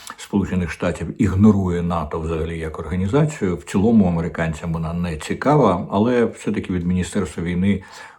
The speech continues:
приїхав Колбі. Колбі, я нагадаю,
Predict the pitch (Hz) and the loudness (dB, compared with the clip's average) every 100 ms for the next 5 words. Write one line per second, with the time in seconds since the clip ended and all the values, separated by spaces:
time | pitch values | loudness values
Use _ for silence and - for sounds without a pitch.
0 | _ - 92 87 87 - 80 - - - | _ -2 0 2 0 -2 -4 -8 2 6
1 | 104 90 80 76 - - 127 110 95 87 | 8 6 0 -6 -8 0 2 4 2 0
2 | 92 92 98 | 0 -2 -2